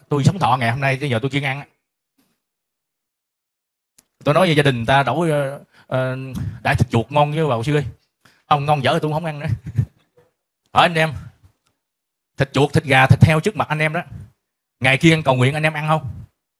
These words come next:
"Dạ chú ơi, tuần này kẹt quá, <laughs> đồ ngon quá, thôi để tuần sau con cầu nguyện."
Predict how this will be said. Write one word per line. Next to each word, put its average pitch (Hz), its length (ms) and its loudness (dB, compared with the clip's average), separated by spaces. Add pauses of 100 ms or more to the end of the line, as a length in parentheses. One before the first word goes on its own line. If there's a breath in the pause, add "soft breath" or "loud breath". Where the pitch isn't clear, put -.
(1800 loud breath)
"Dạ 120 200 -2
chú 156 140 -4
ơi, 143 120 0
tuần 113 180 -4
này 110 320 0
kẹt 120 200 0
quá, 165 240 0
<laughs> 160 80 -2
đồ 123 160 0
ngon 143 240 -2
quá, 156 60 -2
thôi 147 140 0
để 127 100 -2
tuần 117 160 -6
sau 135 180 0
con 139 80 -6
cầu 120 120 -2
nguyện." 117 180 -4